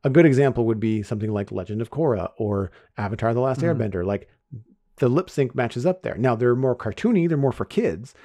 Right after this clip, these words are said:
Speaker 1: and so it's a little bit more over the top. And I think that that is something that they could have done more of. And it's inconsistent because there's sometimes you get, like, a drunk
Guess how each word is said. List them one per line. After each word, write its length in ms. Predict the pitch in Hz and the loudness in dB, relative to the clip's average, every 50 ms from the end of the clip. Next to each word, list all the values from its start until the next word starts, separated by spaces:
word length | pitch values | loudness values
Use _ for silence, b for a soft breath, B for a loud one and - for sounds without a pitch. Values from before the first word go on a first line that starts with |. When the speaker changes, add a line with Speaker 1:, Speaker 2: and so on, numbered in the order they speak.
| b b b b - | b b b b -2
Speaker 1:
and 160 | 127 123 113 | -2 -2 -2
so 240 | - - 131 120 117 117 | 0 0 2 4 4 2
it's 100 | 110 - | 2 0
a 40 | |
little 120 | 120 123 120 | 0 0 0
bit 120 | 110 120 110 | 0 0 -2
more 140 | 107 104 101 | -2 -4 -4
over 100 | 98 104 | -4 -4
the 60 | 107 | -4
top. 360 | - - 143 131 90 - - - _ | -2 0 0 0 -2 -4 -10 -10 _
And 120 | - 117 113 | -4 -2 -2
I 60 | 104 | -2
think 220 | - - 123 117 | -2 -2 0 0
that 140 | 117 104 - | 0 -2 0
that 220 | 113 107 107 - - | 0 0 0 -2 -4
is 80 | - | -6
something 280 | - - 113 95 107 107 | -4 -4 -4 -2 -2 -2
that 180 | 107 101 95 - | -2 -2 -2 -2
they 100 | 107 95 | -4 -6
could 280 | - - - 156 135 | -6 -2 0 2 2
have 120 | 139 123 117 | 2 2 2
done 140 | 123 110 | 0 -2
more 220 | 107 110 110 107 98 | 0 0 0 0 0
of. 160 | 90 85 - B B B B B _ | -2 -4 -6 B B B B B _
And 100 | - 156 165 | 2 2 2
it's 100 | 151 - | 2 2
inconsistent 600 | - 262 269 - 262 226 - 320 269 - 139 - _ b b b b | 0 0 0 0 0 -2 0 -2 -4 -4 -6 -12 _ b b b b
because 300 | - 170 - 190 180 156 | -2 2 4 4 4 4
there's 160 | 160 175 160 - | 2 0 0 0
sometimes 440 | - 254 240 - 233 240 208 165 160 | -2 -6 -4 -4 -2 -2 0 0 2
you 60 | 175 | 2
get, 160 | 170 202 - | 2 2 2
like, 140 | 170 151 - | 2 2 2
a 80 | 143 135 | 2 2
drunk 420 | 131 - 127 143 190 196 - | 2 2 2 2 2 0 -4